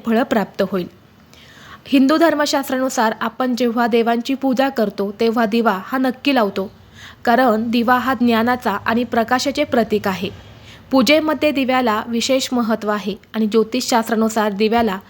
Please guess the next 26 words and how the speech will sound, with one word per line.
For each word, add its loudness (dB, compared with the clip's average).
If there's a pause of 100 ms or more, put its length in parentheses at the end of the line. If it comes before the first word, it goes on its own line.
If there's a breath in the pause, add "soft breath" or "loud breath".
(400 loud breath)
सकारात्मकतेचे 0
प्रतीक -2
आणि 0
दारिद्र्य 0
दूर 0
करण्याचे 0
साधन 0
मानले 0
जाते -6 (580 loud breath)
आणि 0
म्हणून 2
आपल्याला 0
हा -2
उपाय 0
जो -2
आहे -4 (100)
तर -2
तो -2
आपल्या -2
घरामध्ये 0
अखंड -2
लक्ष्मी 0
प्राप्तीसाठी, -2 (440 loud breath)
धनप्राप्तीसाठी 0
करायचा -2
आहे. -8